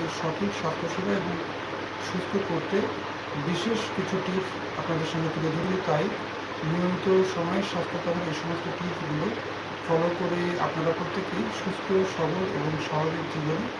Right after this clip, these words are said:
ফিরিয়ে আসতে পারেন এবং স্বাভাবিক অবস্থায় ফিরতে পারেন। কিছু ব্যায়াম, যে সমস্ত ব্যায়ামগুলো আমরা প্রতিনিয়ত করলে আমাদের এ ধরনের পুরাতন আমাশয় রোগ থেকে আমরা মুক্ত হতে পারি,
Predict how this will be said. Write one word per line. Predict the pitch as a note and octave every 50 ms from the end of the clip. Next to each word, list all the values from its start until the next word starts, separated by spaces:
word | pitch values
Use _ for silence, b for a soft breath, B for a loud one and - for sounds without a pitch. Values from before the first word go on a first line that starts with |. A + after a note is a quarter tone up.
| - - - - - - - - - - - -
ফিরিয়ে | - F3+ F3 E3+ F3 F3 F3 E3+
আসতে | E3+ - - - E3 D#3+
পারেন | F3+ F#3 F#3 F#3 F#3
এবং | F3 E3 D#3 -
স্বাভাবিক | - D#3 D3+ D#3 E3 D#3 D#3 D3
অবস্থায় | D3 D#3+ E3 - A3 G#3+ -
ফিরতে | - D#3+ C#3+ - D3 -
পারেন। | C#3+ C#3 - - - - - - - - - - - - - - - - - - - - - - - - - - - - - - - -
কিছু | - G3+ - A3+ G#3 E3
ব্যায়াম, | D#3+ E3+ E3+ F3 F#3+ G3 G3 G3+ G#3 - - - - - - - D3 C#3+
যে | E3 E3+ E3+ -
সমস্ত | F#3+ G3 G3+ - - G#3 F#3 D#3
ব্যায়ামগুলো | D#3+ D#3 D#3 E3 E3+ E3 F#3 F3+ F#3+ G3 A#3+ B3 - - - - - - - - - C3+ D#3
আমরা | D#3+ D#3+ E3 E3+ E3+
প্রতিনিয়ত | F#3 F3+ D3+ F#3 F#3+ F#3 F3+ E3+ - F#3+ - -
করলে | E3 D#3 D3+ D3+ D3 C#3 C#3+ D3 - - - - - - - - - D#3
আমাদের | E3 E3+ E3 F3+ F#3 F#3 G3+ - - - - - - - -
এ | E3 D3+
ধরনের | E3 E3 E3 E3+ F3+ E3+ -
পুরাতন | - F#3 F#3 F#3 F3+ F#3+ F#3+ F#3 - E3
আমাশয় | D#3+ D#3+ D#3+ - - F3+ F3
রোগ | D#3+ D#3+ D3+ - -
থেকে | E3 D#3 - F3 E3
আমরা | D#3 D3+ D#3 D#3 D#3+ - - D#3+ D#3
মুক্ত | D#3 D#3 D3 - - E3+
হতে | D#3+ D#3 D#3+ D#3+ D#3+
পারি, | E3+ E3 G3+